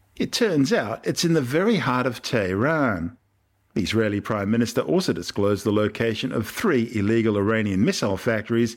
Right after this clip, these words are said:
in Beirut. Netanyahu provided the corroborating evidence to the United Nations General Assembly, giving the coordinates and warning that the Islamic Republic is now dispersing fifteen kilograms of radioactive material throughout Tehran in order to hide it from U N atomic weapons inspectors.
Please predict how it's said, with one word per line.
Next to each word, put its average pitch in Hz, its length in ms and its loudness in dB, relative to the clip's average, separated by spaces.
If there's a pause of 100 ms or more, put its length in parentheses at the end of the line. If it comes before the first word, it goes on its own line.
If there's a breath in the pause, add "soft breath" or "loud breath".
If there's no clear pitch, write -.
in 131 140 2
Beirut. 123 720 0 (520)
Netanyahu 147 720 2
provided 127 480 -2
the 95 120 -2
corroborating 95 600 0
evidence 117 380 0
to 131 120 -2
the 117 120 4
United 135 400 2
Nations 110 480 2
General 92 340 -2
Assembly, 104 720 0
giving 185 260 2
the 101 80 -2
coordinates 135 640 2
and 123 240 2
warning 165 360 4
that 107 120 0
the 117 120 0
Islamic 131 460 0
Republic 131 520 0
is 127 120 -4
now 131 220 2
dispersing 123 640 2
fifteen 156 540 2
kilograms 107 680 0
of 92 140 -2
radioactive 98 640 0
material 117 480 0
throughout 151 480 -2
Tehran 107 720 -2
in 151 160 2
order 147 200 4
to 123 140 0
hide 110 380 -2
it 113 140 -2
from 117 240 0
U 123 180 2
N 98 140 0
atomic 95 420 -4
weapons 120 340 2
inspectors. 95 800 -2